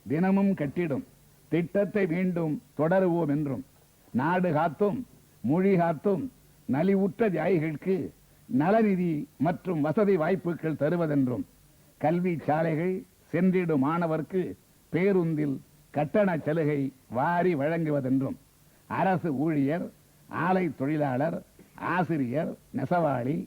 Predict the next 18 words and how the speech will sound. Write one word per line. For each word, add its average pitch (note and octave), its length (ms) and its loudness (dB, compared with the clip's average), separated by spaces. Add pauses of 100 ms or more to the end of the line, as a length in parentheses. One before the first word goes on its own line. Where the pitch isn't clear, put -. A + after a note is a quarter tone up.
(360)
அனைத்து F#3 460 0 (140)
பாட்டாளி E3 540 0
மக்கள், D#3 380 -4 (360)
உழவர்கள் E3 600 2
என்றே C#3+ 280 0 (800)
ஆவி F#3 300 2
நிகர்த்தவர் F3+ 600 -2 (360)
நியாய D3+ 420 0 (140)
கோரிக்கை E3 600 -2
ஏற்று D#3 340 -4 (580)
தாவி F3+ 380 2 (140)
துயர்களைய E3+ 560 0 (100)
தயாராய் E3 600 0
இருப்போம் E3 440 -2
என்றும், C#3 260 0 (520)
வெள்ளம் F3 500 2
போல் G3+ 180 2
இனிக்கின்ற E3 520 -2